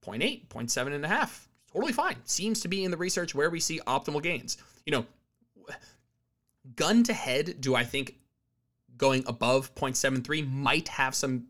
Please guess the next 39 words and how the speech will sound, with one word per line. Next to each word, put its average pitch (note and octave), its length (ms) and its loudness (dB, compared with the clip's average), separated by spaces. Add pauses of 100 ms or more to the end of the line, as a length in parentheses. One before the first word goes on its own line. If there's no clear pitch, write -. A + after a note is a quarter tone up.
some C3 200 -2
benefit? C#3+ 380 -4
Sure. - 380 0 (800)
I B2+ 80 4
would B2 200 2
say D#3 200 4
yes. C3 420 0
I A#2+ 80 0
would B2+ 140 0
say, D3+ 120 2
I B2+ 100 2
guess D3 240 2
it A#2 140 -8
does. - 360 -6 (300)
But - 140 0
it's - 140 -6
probably G3+ 460 -2
such - 560 -2
a E3 140 -6 (100)
ridiculously F#3 1000 -4
vast C3+ 340 -2
diminishing C3 380 -2
returns B2+ 420 -2 (100)
after B2+ 360 2
this C3 180 0
one A#2+ 120 0
point A#2+ 220 0
six A#2+ 180 -4
grams A2+ 240 0
per A2+ 140 -6
K G#2 240 -2
G B2 380 -2 (240)
that C#3+ 140 2
I D3 60 4
just D#3 360 0
don't D3+ 260 4
think D3 320 -2
pushing C3+ 300 -2
people C#3 420 0